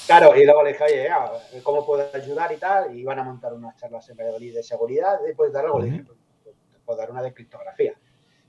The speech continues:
Speaker 1: Y criptografía y también criptografía en, en Linux. Y
Speaker 2: Ujú.
Speaker 1: fue la, la primera charla así que di y a partir de ahí, pues bueno, empezamos también a,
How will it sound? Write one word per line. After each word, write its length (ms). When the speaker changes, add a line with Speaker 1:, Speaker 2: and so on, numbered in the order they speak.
Speaker 1:
Y 180
criptografía 540
y 40
también 200
criptografía 1000
en, 240
en 240
Linux. 440
Y 180
Speaker 2:
Ujú. 100
Speaker 1:
fue 100
la, 300
la 140
primera 360
charla 300
así 240
que 380
di 140
y 120
a 80
partir 300
de 60
ahí, 100
pues 160
bueno, 160
empezamos 400
también 220
a, 260